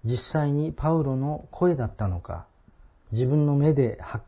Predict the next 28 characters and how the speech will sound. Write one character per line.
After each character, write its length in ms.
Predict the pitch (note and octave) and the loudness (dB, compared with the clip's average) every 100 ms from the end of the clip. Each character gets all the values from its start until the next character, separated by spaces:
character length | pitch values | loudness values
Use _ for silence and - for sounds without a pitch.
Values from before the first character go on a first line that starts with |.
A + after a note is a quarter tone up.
| - | -4
き 120 | D#3+ | -2
り 140 | C3 | -2
と 220 | A#2 D3 | -4 -4
確 280 | - A2+ - | -4 -6 -6
か 120 | C3+ | -4
め 120 | B2 C3+ | -2 -2
る 120 | D3+ | -4
た 160 | - | -4
め 120 | G#2+ F#2 | -2 -4
で 100 | F2+ | -6
し 120 | - | -8
た。 200 | E2 - - - _ - - _ _ _ - - _ _ - _ _ _ _ - - _ - | -10 -10 -18 -20 _ -20 -20 _ _ _ -20 -20 _ _ -20 _ _ _ _ -20 -20 _ 0
門 200 | D3+ D3 | 4 4
が 140 | C3+ | 2
開 240 | - C#3+ C#3+ | 0 0 2
か 80 | |
れ 80 | D3+ | 2
た 140 | C3+ B2+ | 0 -2
監 260 | C#3+ D3+ | 0 2
房 140 | D3 D#3 | 2 2
の 120 | C#3+ | 2
中 240 | D#3 D#3 | 0 0
に 140 | C3 A2 | -2 -2
は、 220 | G2 G2 - - - | -4 -6 -14 -20 -10
足 220 | A#2 - | -8 -6
か 120 | - C#3+ | -2 -2
せ 160 | - | -2
が 240 | D3+ D#3+ | -2 -2